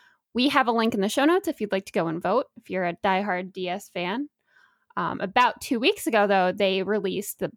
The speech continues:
best fifty Nintendo Switch games. Um, and they put this together based on user ratings from Switch games on their website and in their database. Now, the games needed a minimum of fifty ratings in order to be eligible. So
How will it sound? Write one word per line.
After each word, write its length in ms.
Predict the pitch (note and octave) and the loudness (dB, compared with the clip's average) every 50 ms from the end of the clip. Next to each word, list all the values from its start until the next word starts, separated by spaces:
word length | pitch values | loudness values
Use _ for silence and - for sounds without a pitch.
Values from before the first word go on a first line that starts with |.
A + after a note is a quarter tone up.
| _ _ _ _ _ - | _ _ _ _ _ 0
best 300 | A3 A3+ A3+ - - - | 2 2 0 -4 -10 -14
fifty 360 | - - A#3 A3+ - G#3+ G#3 G3 | -4 -2 -2 -2 0 0 -2 0
Nintendo 420 | G3 F3+ G3+ G#3 G3+ E3+ D#3 F#3 | 0 0 0 0 0 0 0 0
Switch 220 | - - B3 - - | 0 -2 -2 -2 -2
games. 560 | F#3 - G2+ - - - - - - - - _ _ _ _ | -4 -4 -4 -6 -10 -10 -10 -10 -10 -10 -12 _ _ _ _
Um, 400 | - G#3 F3 E3+ D#3+ D#3 - - - - | 0 2 2 2 0 -2 -4 -6 -6 -2
and 100 | G3 A3+ | 0 0
they 80 | A3 | 2
put 220 | G#3+ - C4+ - - | 2 0 0 0 0
this 160 | A#3 A3 - | -2 -2 -2
together 320 | - A3+ G#3+ G#3 F#3+ G3 | -2 0 2 2 2 2
based 300 | G3 A3 G#3+ G3+ G3+ - | 2 0 -2 -2 0 0
on 180 | G3+ F3+ F3+ F3+ | 0 2 2 2
user 240 | F#3 G3+ G3 G3 F#3+ | 0 0 0 0 0
ratings 360 | F3+ F3+ F3+ F3 E3+ F#3 - | 0 0 0 0 0 -2 -2
from 120 | - - F#3 | -4 -8 -6
Switch 240 | - F#3+ E3+ - | -4 -4 -6 -4
games 240 | - E3+ D#3+ E3+ - - | -4 -4 -4 -4 -4 -4
on 280 | - E3+ E3 E3 E3 E3 | -2 0 0 0 0 0
their 160 | E3 F3 F3 D#3+ | -2 -2 -2 0
website 440 | D#3 D#3+ - - - A3 A3+ - - _ _ _ _ _ _ _ _ _ _ _ _ _ - - _ - | -2 -2 -2 -2 -2 0 0 0 -2 _ _ _ _ _ _ _ _ _ _ _ _ _ -20 -10 _ 0
and 80 | B3 G3+ | 2 2
in 80 | G3 F3+ | 2 0
their 100 | F3+ F#3+ | -2 -2
database. 580 | G3 F#3 - - - - - A3+ - - - - - - - - _ _ | -4 -4 -4 -6 -6 -8 -8 -8 -10 -12 -14 -14 -18 -20 -20 -20 _ _
Now, 160 | - A3 G#3+ G3 | 2 2 2 4
the 80 | A3 | 4
games 240 | G#3+ A#3+ A#3+ B3+ A3 | 4 4 4 4 4
needed 220 | B3+ B3 A3+ A#3 | 4 4 4 4
a 40 | A#3 A3+ | 4 4
minimum 380 | A3 G#3+ A3 A3 A3 G#3 G3+ | 4 4 6 4 4 4 4
of 100 | F#3 G3+ | 2 0
fifty 280 | - - G#3+ - - G#3 | -2 -4 -4 -4 -2 0
ratings 300 | G3 G3 F#3+ G3 G3 G3+ - | 0 2 2 2 0 0 0
in 60 | G3+ | -2
order 120 | F3+ F#3+ | -2 -2
to 100 | G3 - | -2 -2
be 60 | B3 | -2
eligible. 440 | A3+ F#3+ E3 E3 G#3+ - G3 A3+ B3 - _ _ _ _ _ _ | 0 0 0 -2 -4 -4 -4 -4 -4 -4 _ _ _ _ _ _
So 420 | - - F#3+ E3+ D#3+ - - G3+ | -8 -4 -4 -2 -4 -4 -8 -12